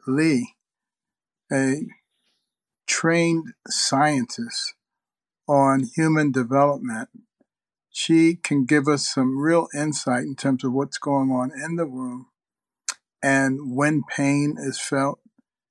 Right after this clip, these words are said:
And, uh, I think we're gonna learn a lot today. So, uh, Doctor Altman and Doctor Lee, thank you both very much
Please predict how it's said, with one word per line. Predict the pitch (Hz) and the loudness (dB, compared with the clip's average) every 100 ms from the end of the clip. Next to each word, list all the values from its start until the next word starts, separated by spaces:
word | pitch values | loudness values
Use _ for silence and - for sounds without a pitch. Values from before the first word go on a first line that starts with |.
| _ _ _ _ | _ _ _ _
And, | 147 143 139 139 135 | 0 4 4 2 0
uh, | 147 143 - | 0 0 2
I | 147 | 0
think | 139 170 | 2 -2
we're | 156 147 | 0 0
gonna | 151 139 | 0 0
learn | 143 143 147 - | 2 2 0 -2
a | 139 | -4
lot | 131 139 139 - | 0 2 2 0
today. | 135 123 131 123 117 - | -4 -2 -2 -2 -6 -14
So, | - - 147 135 131 - _ _ _ _ _ - - - | -8 0 2 2 0 -6 _ _ _ _ _ -8 -2 2
uh, | 143 139 147 - - 233 - 269 156 | 4 6 4 0 -10 -20 -14 -12 -2
Doctor | 147 147 - 160 | 0 0 0 0
Altman | 147 160 165 151 | 2 0 0 0
and | 139 | 2
Doctor | 139 143 143 139 | 2 0 0 0
Lee, | 143 143 | 2 0
thank | 139 156 151 147 | 0 0 0 0
you | 123 | 0
both | 120 143 139 - - | 2 2 0 -6 -18
very | 123 - 156 151 139 | -18 -2 2 4 2
much | 135 127 147 - | 2 2 -2 -8